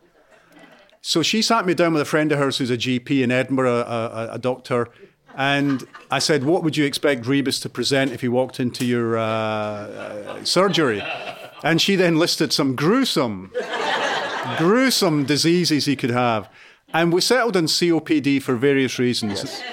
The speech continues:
Speaker 1: Number one, it is manageable in inverted commas.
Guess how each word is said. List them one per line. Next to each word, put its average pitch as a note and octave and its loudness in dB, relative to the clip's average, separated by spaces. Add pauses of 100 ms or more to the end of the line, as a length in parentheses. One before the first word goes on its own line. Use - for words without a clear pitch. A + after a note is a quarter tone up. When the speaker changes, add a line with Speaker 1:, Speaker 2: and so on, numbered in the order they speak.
(240)
Speaker 1:
Number A3+ 4
one, F3 2 (100)
it E3 0
is D3 -4
manageable C3+ 2
in C3+ -2
inverted A#2+ 0
commas. G#2+ -6